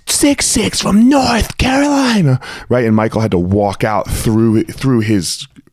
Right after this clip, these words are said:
fans. So there must be something important there for, for greatness. There must be something important there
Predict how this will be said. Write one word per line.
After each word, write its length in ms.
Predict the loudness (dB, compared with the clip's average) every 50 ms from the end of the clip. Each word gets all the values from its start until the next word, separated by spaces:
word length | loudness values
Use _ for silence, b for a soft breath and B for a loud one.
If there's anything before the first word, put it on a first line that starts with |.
| _ _ _
fans. 720 | _ -6 -4 -2 -2 -2 -4 -6 -8 -8 -8 -6 -6 -6 -8 -12 -16 -14 -12 -12 -12 -14 -16 -20 -20 -20 -20 -20 -20 -20 _ _ _ -20 -20 -20 -20 -20 b b b b b b b b b b
So 160 | -2 0 0
there 80 | 2 2
must 240 | 2 0 0 0 0
be 80 | 0
something 340 | 0 0 0 -2 0 0 -2
important 480 | -2 -2 -2 0 0 0 0 2 2 2
there 180 | 2 0 0
for, 440 | -2 -2 0 0 2 2 0 -2 -4 B B B B B B B B B B
for 180 | -4 -2 -2
greatness. 800 | -2 0 0 0 0 0 -2 -2 -4 -2 -2 -4 -4 -4 -6 -8 -10 _ _ -4
There 100 | -2 0
must 200 | 0 0 0 0
be 80 | 0 0
something 460 | 0 0 0 0 0 0 0 -2 -2 -2
important 480 | -2 -2 0 0 0 0 2 2 2 2
there 240 | 2 2 0 -2